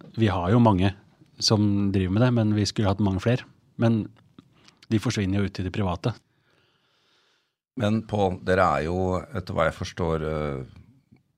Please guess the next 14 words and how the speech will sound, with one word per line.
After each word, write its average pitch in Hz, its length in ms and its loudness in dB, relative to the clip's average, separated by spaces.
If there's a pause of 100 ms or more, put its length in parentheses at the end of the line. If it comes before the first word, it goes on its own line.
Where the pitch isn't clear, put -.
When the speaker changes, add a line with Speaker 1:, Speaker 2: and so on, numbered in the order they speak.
Speaker 2:
borti 78 420 -6 (280)
fem 71 360 -6
hundre, 73 500 -6 (680)
eh, 73 600 -8 (140)
ansatte 80 760 -6
i 82 300 -6 (840)
plan- 85 180 -2
og 87 80 -4
byggeetaten. 85 600 -4 (440)
Speaker 1:
Det 104 120 -2
stemmer. 120 260 4
Jeg 127 220 6
jobber 104 180 4
da 104 120 2